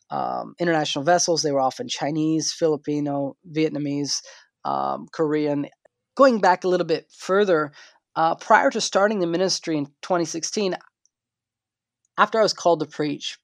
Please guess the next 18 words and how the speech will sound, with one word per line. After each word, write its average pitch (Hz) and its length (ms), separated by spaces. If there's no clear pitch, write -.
probably 170 440
around 143 260
age 139 160
fourteen, 139 560
I'd 208 120
see 214 180
those 165 420
ships - 340
come 156 220
in 151 220
as, 143 260
as 156 160
a 156 60
young 156 400
teenager. 160 640
I 151 140
would 160 160
think, 151 260